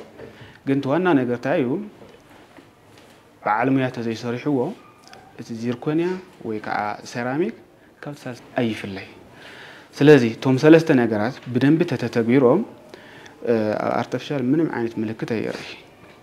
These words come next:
ከምቲ ዘለኻ ኣይመልቕ፣ ሕብሪ ይቕይር፣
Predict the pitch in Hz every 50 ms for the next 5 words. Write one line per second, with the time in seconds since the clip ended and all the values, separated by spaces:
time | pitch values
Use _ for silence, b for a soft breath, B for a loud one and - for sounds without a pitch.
0 | - - - 117 113 110 - - 117 113 110 110 110 117 123 127 123 - - -
1 | - - - 110 104 101 101 98 98 98 101 - - 101 101 - - - - -
2 | - - - - - - - 113 110 - 101 101 101 - - 98 98 101 101